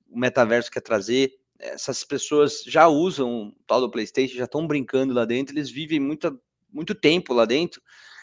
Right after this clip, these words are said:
então eles têm essa, essa facilidade.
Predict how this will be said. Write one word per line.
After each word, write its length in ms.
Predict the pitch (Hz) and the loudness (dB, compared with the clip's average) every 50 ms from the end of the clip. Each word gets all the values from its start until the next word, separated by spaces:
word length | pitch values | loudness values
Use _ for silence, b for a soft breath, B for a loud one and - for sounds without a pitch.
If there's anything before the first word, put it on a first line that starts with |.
| B B _ | B B _
então 300 | 110 113 - - 139 160 | -10 0 4 6 6 6
eles 160 | 185 185 - | 4 2 0
têm 320 | - - 170 190 202 196 175 | 4 6 6 6 6 6 2
essa, 580 | 160 - - 156 139 131 123 113 110 110 110 107 - | 2 2 4 4 4 4 4 2 0 0 -2 -2 -4
essa 480 | 113 - - - 127 120 113 104 98 - | -6 -6 -6 -4 -4 -2 -2 -4 -2 2
facilidade. 840 | - 175 165 - - 196 170 156 127 113 104 80 64 - - - - | 2 2 2 2 -2 -6 -6 -2 0 0 0 0 -2 -6 -12 -18 -20